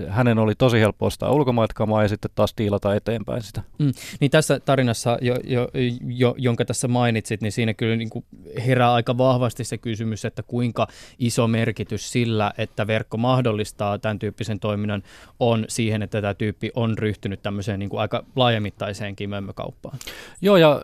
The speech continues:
Speaker 1: no en mä tiedä, mediaa voi syyttää, mut mediasta oli luettu aikoina, että miten torverkot toimii ja sitten saatu inspiraatio siitä ja alettu tekemään, että, et kyllä sinänsä, mä en usko, että hän olisi muuten alkanut tekemään, ellei nettiä olisi olemassa.
Speaker 2: Mm,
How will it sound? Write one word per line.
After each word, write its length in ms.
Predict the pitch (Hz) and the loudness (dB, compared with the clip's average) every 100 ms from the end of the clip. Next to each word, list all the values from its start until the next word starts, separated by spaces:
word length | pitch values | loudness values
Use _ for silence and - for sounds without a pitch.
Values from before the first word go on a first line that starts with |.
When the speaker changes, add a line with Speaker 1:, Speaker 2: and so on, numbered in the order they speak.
| - | -6
Speaker 1:
no 120 | 143 135 | -2 2
en 100 | 123 | 2
mä 80 | |
tiedä, 180 | 113 120 107 | 2 0 0
mediaa 400 | 101 110 113 107 | 2 4 6 6
voi 100 | 110 110 | 6 4
syyttää, 440 | - 147 - 120 | 4 2 2 2
mut 160 | 120 127 | 2 4
mediasta 400 | 139 123 - 120 | 4 6 6 4
oli 100 | 127 | 4
luettu 360 | 151 139 - | 4 4 4
aikoina, 340 | 131 135 131 123 | 4 4 4 0
että 100 | 123 | 2
miten 220 | 135 120 | 0 2
torverkot 440 | 131 123 113 107 - | 4 4 4 0 2
toimii 320 | 143 131 117 | 6 6 8
ja 60 | 113 | 4
sitten 200 | 117 - | 2 0
saatu 280 | - 120 127 | 2 4 6
inspiraatio 720 | 135 120 113 110 107 - 110 | 4 4 2 2 2 4 2
siitä 320 | 139 120 - | 4 2 2
ja 80 | 107 | 2
alettu 200 | 110 117 - | 0 -2 0
tekemään, 560 | 127 - 98 98 92 | 0 2 0 0 -2
että, 280 | 95 - 107 95 - 104 104 104 | -4 -4 -4 -2 -6 -8 -8 -8
et 140 | 104 - | -10 -4
kyllä 160 | 143 | -2
sinänsä, 400 | 120 143 123 98 | 0 4 4 4
mä 180 | 110 127 | 2 4
en 80 | 143 | 4
usko, 140 | 135 131 | 4 2
että 100 | 123 | 2
hän 140 | 135 | 4
olisi 280 | 131 110 - | 4 2 2
muuten 200 | 101 101 | 0 0
alkanut 280 | 98 95 - | 0 -4 -4
tekemään, 380 | 104 98 98 | -4 -2 -2
ellei 220 | 104 107 107 | 0 0 0
nettiä 440 | 110 113 - 107 | 0 -2 0 0
olisi 160 | 98 107 | 2 0
olemassa. 380 | 98 101 - - - - | -2 -4 -8 -18 -20 -4
Speaker 2:
Mm, 180 | 131 | -2